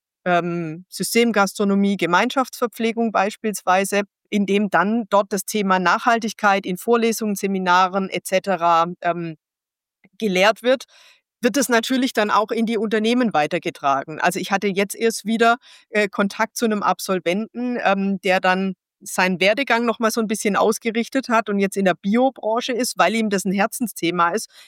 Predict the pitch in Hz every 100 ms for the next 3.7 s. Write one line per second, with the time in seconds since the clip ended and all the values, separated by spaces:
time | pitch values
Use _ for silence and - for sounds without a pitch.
0 | - 175 175 175 170 175 - 202 - -
1 | - _ - 185 180 170 190 180 247 269
2 | 214 - 190 180 175 175 175 160 - 214
3 | 185 226 - 196 185 175 175